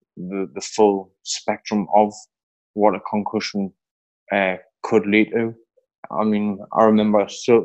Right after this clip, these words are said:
early on, I was so sensitive to light and noise. I felt sick quite a lot of the time. Uh, really bad migraines and he-, headaches, uh, fatigue.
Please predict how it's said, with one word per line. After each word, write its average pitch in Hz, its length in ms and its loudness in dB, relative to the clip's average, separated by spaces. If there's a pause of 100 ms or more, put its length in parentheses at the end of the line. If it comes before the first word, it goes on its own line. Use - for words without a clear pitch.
early 110 240 4
on, 107 300 2
I 98 100 -2
was - 160 -12
so 110 160 2
sensitive 107 640 -4
to 101 180 -2
light 104 280 2
and 104 180 -2
noise. 107 540 -2 (580)
I - 80 -4 (200)
felt 98 220 -2
sick - 400 -2 (760)
quite 107 240 0
a 104 80 2
lot 107 140 4
of 85 60 -4
the 110 80 0
time. 110 540 0 (180)
Uh, 101 300 0 (840)
really 135 240 0
bad 113 320 4
migraines 120 600 0
and 107 120 -2
he-, 110 240 -4 (100)
headaches, 117 640 -4 (800)
uh, 101 140 -4
fatigue. - 760 -2